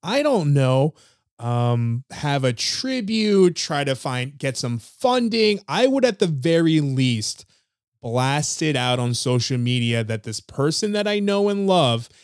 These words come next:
who has also literally been my client and helped me live my life, has disappeared. But not only did Eddie nor Christina do that,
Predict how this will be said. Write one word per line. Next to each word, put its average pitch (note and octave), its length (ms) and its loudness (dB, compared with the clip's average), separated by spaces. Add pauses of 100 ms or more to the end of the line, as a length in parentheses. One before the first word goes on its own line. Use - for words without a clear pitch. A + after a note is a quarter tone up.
(360)
who F#3 180 -2
has D3+ 240 -2
also B2+ 760 0 (840)
literally C3+ 720 2 (220)
been D3 260 2
my C3+ 160 2
client C3+ 500 -4
and A#2 100 -6
helped D3 300 -4
me C#3 120 0
live B2+ 300 0
my D#3 160 2
life, D3+ 580 0 (300)
has D3 280 -4
disappeared. C#3 920 -2 (440)
But B2+ 120 -4
not D#3+ 280 0
only D4 240 0
did D3+ 260 4
Eddie D3 340 2
nor D3 380 2
Christina F#3 480 -2
do E3+ 320 2
that, A#2 380 0